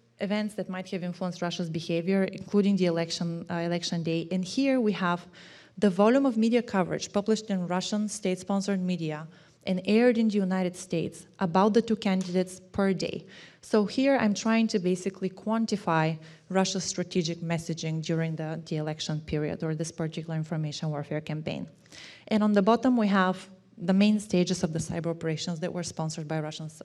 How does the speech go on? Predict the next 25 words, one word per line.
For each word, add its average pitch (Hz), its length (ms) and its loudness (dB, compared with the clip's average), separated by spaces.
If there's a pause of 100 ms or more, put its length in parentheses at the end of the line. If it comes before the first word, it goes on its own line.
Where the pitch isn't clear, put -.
cyber 165 300 -6
state 160 200 -6
actors - 460 -10 (540)
or 180 180 -2 (220)
Russian 185 480 -2
state-sponsored 165 800 -6
actors. - 480 -8 (340)
What 254 180 8
is 294 120 10
also 294 180 8
interesting 233 400 6
here 175 460 4 (320)
is 180 160 4
this 226 260 10
area 185 400 8
with 165 220 0
the, 165 280 4
the 165 160 -2
light 165 380 0
blue 160 340 0 (600)
on 170 160 6
the, 160 280 6 (200)
on 175 160 0
the 165 140 0
x-axis. - 720 -2